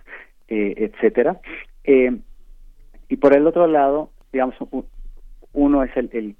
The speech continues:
cómo generamos la, eh, energía y qué tipo de energía, eh, se está ofreciendo. Y por el otro lado, quiénes son los actores que se han estado beneficiando esencialmente,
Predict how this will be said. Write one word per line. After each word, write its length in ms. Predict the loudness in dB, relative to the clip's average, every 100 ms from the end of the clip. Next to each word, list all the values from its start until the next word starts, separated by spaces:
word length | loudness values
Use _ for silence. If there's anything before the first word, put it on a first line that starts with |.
| -2
cómo 320 | 0 0 -6
generamos 580 | -8 -4 -4 -4 -8 -10
la, 360 | -8 -8 -10 -14
eh, 440 | -12 -12 -12 -12
energía 520 | -6 -8 -6 0 0 0
y 140 | -8 0
qué 120 | -2
tipo 280 | 0 -4 -2
de 80 | -2
energía, 560 | -6 -12 -6 -4 -2
eh, 160 | -4 -8 -10
se 60 |
está 200 | -4 -2
ofreciendo. 640 | 0 -2 -4 -4 -2 -4 -6 -16 -20 -14 -4
Y 60 |
por 120 | 4
el 60 | 4
otro 220 | 6 4
lado, 360 | 4 2 2 -4 -16 -20 _ _ -20 -20 -20 -20 -18 -4
quiénes 380 | 0 2 0 -6 -6
son 160 | -6
los 160 | -6 -6
actores 420 | -8 -2 -2 -2
que 80 | -10
se 100 | -10
han 60 | -8
estado 340 | -6 -2 -2
beneficiando 640 | -2 -6 -8 -12 -8 -8 -8
esencialmente, 840 | -8 -8 -6 -4 -4 -4 -4 -4